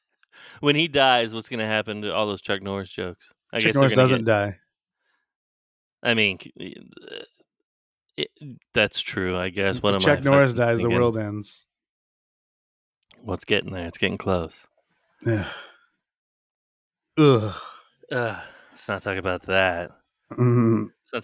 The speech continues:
Speaker 1: talk about the world ending. Let's not talk about all the shit that's going on. Hey,
Speaker 2: Let's
Speaker 1: there was a,
Speaker 2: do.
Speaker 1: there was a hurricane.
Speaker 2: Dude, I wanted, we had some people down in that, and, like, I'm kinda jealous that I wasn't.
Speaker 1: They, they showed a, uh,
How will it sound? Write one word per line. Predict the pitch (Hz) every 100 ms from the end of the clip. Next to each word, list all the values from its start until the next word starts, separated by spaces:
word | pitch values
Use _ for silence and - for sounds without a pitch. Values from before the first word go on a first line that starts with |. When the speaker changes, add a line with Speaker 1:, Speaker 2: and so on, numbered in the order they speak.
| 120
Speaker 1:
talk |
about | 113 104
the | 98
world | 95 101 101 92
ending. | 92 92
Let's | 98 110
not | 107 101 101
talk | 110 101
about | 107 101
all | 101
the | 92 85
shit | - - 95
that's | - 87 -
going | 87 85 82
on. | 85 85 _ _ _ _
Hey, | -
Speaker 2:
Let's | 131
Speaker 1:
there |
was | 143
a, | 113
Speaker 2:
do. | 110 95 - _
Speaker 1:
there | 139
was | 110
a | 98
hurricane. | 113 123 92 85 82 _ _ _ _ _ _ _ _ _ _ - - _
Speaker 2:
Dude, | 143 208 175
I | 214
wanted, | 277 247 156 139 147
we | 202
had | 247 233
some | 135
people | 170 156
down | 127 117
in | 113 113
that, | 113 117
and, | 120 117
like, | 117 113 117
I'm | 113
kinda | 175 160
jealous | 123 127 135 127
that | 123 113 113 _ _ _ _ _ _ _ _
I | 113
wasn't. | 113 117 101 98 98 - _ _ _ _ _ _ - - _ _ _
Speaker 1:
They, | 139 160
they | 165
showed | - 196 190
a, | 151 123
uh, | 107 98 92 90